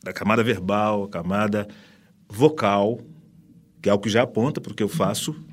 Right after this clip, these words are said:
ao longo das décadas aí. E a dimensão visual, eu falei, "Puxa, aqui tá um caminho." E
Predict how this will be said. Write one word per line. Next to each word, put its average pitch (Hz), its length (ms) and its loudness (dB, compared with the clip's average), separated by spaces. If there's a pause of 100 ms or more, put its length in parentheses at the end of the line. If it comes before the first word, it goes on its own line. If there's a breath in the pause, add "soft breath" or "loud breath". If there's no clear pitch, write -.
(160)
ao 110 120 2
longo 104 680 0
das 120 180 0
décadas 107 380 -2
aí. 104 260 -2 (420 loud breath)
E 151 140 6
a 143 40 6
dimensão 117 420 0
visual, 110 520 -2 (760 loud breath)
eu - 40 -20
falei, 160 240 -4
"Puxa, 170 360 -4
aqui 107 160 -2
tá 165 140 2
um 170 80 0
caminho." 165 480 2 (1300 loud breath)
E 196 420 2